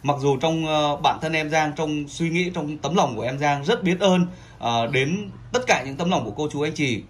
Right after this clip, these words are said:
rất mong muốn nói lên những cái điều tốt đẹp nhất để tri ân, ờ, cảm ơn sâu sắc đến cái sự chia sẻ của cô chú anh chị rất là nhiều. Ờ, tuy nhiên thì, ờ, em Giang rất là xúc động, và chị biết rằng là những cái tấm lòng, những cái sự tri ân đó, những cái lời biết ơn đó bằng những hàng,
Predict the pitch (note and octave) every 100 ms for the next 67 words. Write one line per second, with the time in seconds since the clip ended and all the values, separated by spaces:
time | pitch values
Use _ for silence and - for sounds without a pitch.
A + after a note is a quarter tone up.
0 | - F3+ F#3+ F#3 F3 D#3+ E3+ E3+ D#3+ G#3
1 | F3 E3 D#3 F3+ D#3+ D3 - - D#3+ E3
2 | G#3 - - G2+ - G#3 G#3 G3+ F#3 -
3 | - - A#2+ A#2 A2 G#2+ G#2+ - - -
4 | C#3 G#2+ E3+ F3 F#3+ A#3 B3+ - C3 D#3+
5 | F#3 D3+ A#2 D3+ D#3+ F#2 G#2 G#2 G#2 C3+
6 | C3+ A#2+ C#3+ D#3 B2+ A#2+ F#2 - - -
7 | G#2+ A#2 E3+ E3 D#3 D3 B2 A2+ G#2+ G#2
8 | - - - C3+ C#3+ D3+ D3 G#3 - G3+
9 | F3+ C#3+ A2+ - A#2 A2 A#2+ D#3+ A3 D3+
10 | A2+ G#2+ G#2+ G2+ G2 A#2 D3 - D3 D3+
11 | - - F3 D3 - B2 C#3+ F#3+ C3+ -
12 | D3+ D3 B2+ C#3 E3+ C#3 C3+ F3 E3 C#3+
13 | A#2+ F#3 D#3+ D3 C3 C3+ E3 C3 A2+ A2+
14 | C#3 C#3+ A#2